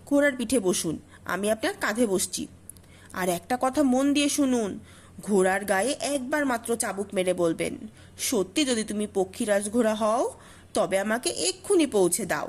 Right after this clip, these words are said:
সাত সমুদ্রে তেরো নদী পারের সেই রূপবতী কন্যার প্রাসাদে। দেখবেন, কিন্তু খুব সাবধান মহারাজ, একবারের বেশি কিন্তু চাবুক মারবেন না, তবে সব গন্ডগোল হয়ে যাবে। হীরামনের কথা মতো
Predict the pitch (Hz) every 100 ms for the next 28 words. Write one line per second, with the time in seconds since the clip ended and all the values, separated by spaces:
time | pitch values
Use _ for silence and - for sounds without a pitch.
0 | - - - - 196 160 - 226 202 208
1 | 226 220 196 202 214 220 226 233 233 330
2 | 480 - - - 359 349 269 208 196 196
3 | 190 185 170 170 160 165 165 190 175 -
4 | - - - - 185 185 180 180 277 453
5 | - - - - - - - - - -
6 | - - - - - - - - 220 220
7 | 247 294 302 330 254 302 285 269 277 254
8 | 214 185 - - - - 190 196 202 247
9 | 285 254 247 262 277 277 285 269 262 247
10 | 262 262 262 262 254 220 - - - 208
11 | 190 220 254 233 262 294 240 240 226 226
12 | 226 233 233 202 196 180 165 - - -
13 | - - - - - - 196 190 196 208
14 | 202 202 185 247 269 285 202 240